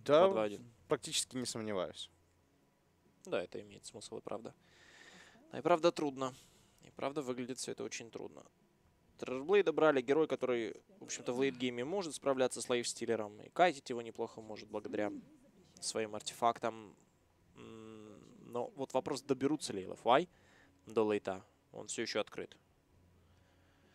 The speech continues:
Speaker 2: Легион Командер банит I G Vitality на пятой стадии и снайпера, м, сами
Speaker 1: Тут
Speaker 2: Л Ф I.
Speaker 1: интересно, темпларка или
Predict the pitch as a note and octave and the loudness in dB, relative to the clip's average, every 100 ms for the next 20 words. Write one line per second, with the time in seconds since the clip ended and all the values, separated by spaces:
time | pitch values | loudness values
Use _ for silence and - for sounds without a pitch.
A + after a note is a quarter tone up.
0 | - - - - B2+ F3 E3 D#3 B2 G2+ | -20 -20 -12 -2 2 2 6 6 6 2
1 | - _ _ _ _ _ A#2 A2 G#2 G2 | -8 _ _ _ _ _ -2 0 0 -4
2 | - G#2 A2 B2 C3 F#3+ G#3 F3 D3 C#3 | -12 -4 -2 0 4 4 4 0 -4 2
3 | C#3 C3+ - D3 C3+ C3 - G3 - B2 | 2 2 2 4 4 2 -2 -2 2 2
4 | B2+ B2+ A#2+ A#2 _ _ _ _ _ _ | 4 4 4 0 _ _ _ _ _ _
5 | - _ - - - - - A2 G#2+ - | -20 _ -20 -20 -20 -20 -20 -20 -12 -6
6 | A2 A2 G#2 - G#2+ G#2+ F#3+ F3 - B2+ | -4 0 -2 0 2 4 8 6 6 -4
7 | C3+ B2+ D3 - C#3 B2 | -4 4 4 4 0 -2